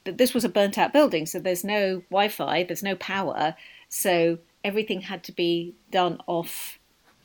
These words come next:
four G, um, which was run off a mobile phone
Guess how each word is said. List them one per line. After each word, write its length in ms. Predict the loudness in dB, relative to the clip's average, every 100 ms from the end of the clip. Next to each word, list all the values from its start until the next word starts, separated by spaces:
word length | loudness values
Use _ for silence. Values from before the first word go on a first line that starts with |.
| -4
four 240 | 2 2
G, 560 | 2 0 0 -2 -6 -10 _ _ _ _ _
um, 300 | -2 0 0
which 180 | -2 -6
was 140 | -6
run 220 | 0 0 0
off 120 | -4
a 60 |
mobile 320 | -2 0 2 0
phone 480 | 2 2 2 -2